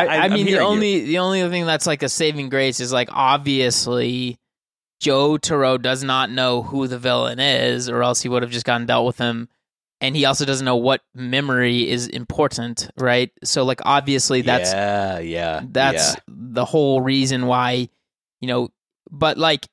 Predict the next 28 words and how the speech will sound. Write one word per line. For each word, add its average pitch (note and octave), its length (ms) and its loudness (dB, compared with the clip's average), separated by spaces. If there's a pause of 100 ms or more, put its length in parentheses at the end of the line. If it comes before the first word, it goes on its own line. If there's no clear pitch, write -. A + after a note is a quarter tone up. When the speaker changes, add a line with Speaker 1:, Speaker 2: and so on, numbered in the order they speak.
Speaker 2:
if C#3+ 120 -8
you're F3 120 2
super F#3 400 2
dumb D3+ 340 0
rich C3 460 2
or C#3 160 2
super D3+ 360 0
dumb C3+ 280 -2
strong, B2+ 680 2 (1080)
I C3+ 60 0
mean, D3 260 0
like, C#3 260 -2
why C3 300 2
would D3 140 2
you C#3+ 40 -6
not C#3+ 180 -2
just C3+ 120 -4
have C3+ 140 0
Speedwagon B2+ 1000 0 (280)
World B2 540 2 (760)
Speaker 1:
<laughs> F3 260 -2 (300)
Speaker 2:
be D3+ 200 2
her D3 260 0
fucking C#3 400 -2
lawyer B2+ 540 2
and, B2 200 -4
like, A#2+ 180 -4
win? A#2+ 480 -4